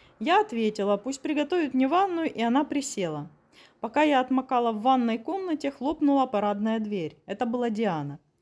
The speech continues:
Она вошла в ванную, объяснила, что заглянула в Кевендиш всего только взять письмо, которое другая дама должна была подписать. «Я не хотела тебя будить». Диана погрузила пальцы в воду.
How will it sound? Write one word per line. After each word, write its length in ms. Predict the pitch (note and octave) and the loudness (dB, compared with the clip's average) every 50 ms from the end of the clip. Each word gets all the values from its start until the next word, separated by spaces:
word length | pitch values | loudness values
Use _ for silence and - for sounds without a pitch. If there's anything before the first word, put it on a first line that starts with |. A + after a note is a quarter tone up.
| _ - - - - | _ -20 -20 -10 -4
Она 220 | G3+ D4+ G#4 G4 | 0 2 2 2
вошла 320 | C4 B3+ B3+ - C#4 C4+ | 2 0 0 0 0 0
в 60 | A#3 F#3 | 0 0
ванную, 560 | F#3 F3 E3+ E3 D#3+ D#3+ D#3 D3+ D3+ D#3+ - _ - | 0 -2 0 -2 -4 -6 -8 -8 -10 -10 -14 _ -6
объяснила, 640 | - G3+ G3 G#3+ A3+ A3 A3+ C4+ D4+ F4 E4+ C4+ B3 | -6 -4 -2 -2 -4 -2 0 0 0 2 0 -2 -2
что 200 | - - - G#3+ | -4 -8 -10 -6
заглянула 720 | F#3 G3+ F3 F3+ G#3 G3+ G#3+ A#3+ C4 B3+ A#3 A3 - - _ _ | -6 -6 -4 -2 -2 0 2 2 2 2 2 0 0 -4 _ _
в 80 | - _ | -18 _
Кевендиш 640 | - A#3 C#4+ D#4 D#4 D#4 D4+ C#4+ D4 C#4+ - - _ _ _ _ | -2 -2 0 2 2 2 2 2 0 -4 -6 -14 _ _ _ _
всего 320 | _ - - G#3 F#3+ A3 A#3 | _ -6 -4 -2 0 0 0
только 280 | A#3+ C4+ A3+ A3 G#3 | 0 -2 -4 -2 -4
взять 320 | G3 F3+ G#3 G#3+ G#3+ G#3+ - | -4 -2 -2 -2 -2 -4 -8
письмо, 480 | G3 - - - F#3+ E3+ D#3 D3+ D3 D3 | -16 -14 -12 -8 -8 -6 -6 -6 -8 -8
которое 360 | - E3+ - F#3 F3+ F#3 F3 | -12 -10 -6 -2 0 0 0
другая 360 | E3+ F3+ F#3 F3+ F3+ F3 E3+ E3 | 0 -2 0 0 2 2 2 2
дама 300 | F3 A3 C#4 D4+ C4 G#3+ | 2 2 2 2 2 2
должна 380 | G3 F#3 F#3 F3 F#3+ F3+ F3 | 2 -2 -2 -2 -2 -4 -4
была 220 | E3+ F#3 F3+ F#3 F#3 | -2 -2 -2 -2 -2
подписать. 720 | - F#3+ F#3 - - F#3 - - - F3 D#3 D3+ - _ _ _ _ _ - - - - - - - - - - - - - | -4 -8 -10 -8 -14 -14 -12 -8 -8 -8 -8 -8 -12 _ _ _ _ _ -20 -20 -20 -20 -20 -20 -20 -20 -20 -20 -20 -10 0
«Я 180 | F4 F#4+ G#4 | 2 4 4
не 140 | G#4+ G#4 G#4+ | 4 2 2
хотела 460 | G#4 G#4+ G#4 G#4 - C4 B3+ B3+ A#3+ | 2 2 0 2 4 4 4 4 2
тебя 280 | A#3+ - B3 A3+ A#3+ A#3+ | 0 -2 -2 0 0 0
будить». 460 | A3 B3 A#3 G#3 A3 A3+ A3 - - _ _ _ _ _ _ _ - | 0 0 -2 -2 -4 -4 -4 -8 -16 _ _ _ _ _ _ _ -8
Диана 380 | G#3 F#3 G#3+ A3 A#3+ C#4 D4+ | 0 2 4 4 6 4 2
погрузила 580 | C#4+ B3+ A#3+ G#3+ A3 G#3+ G#3 F#3+ G3+ G#3+ A#3 A3 | 2 0 -4 -4 -2 -4 -2 -2 -2 -2 -2 -2
пальцы 420 | A3+ G#3+ F#3+ F3 F3+ - - G#3 | 0 0 -2 -2 -2 -6 -8 -10
в 60 | G3 F3+ | -8 -8
воду. 360 | F3 E3+ D#3+ D3+ D3 D3 | -6 -6 -6 -6 -8 -12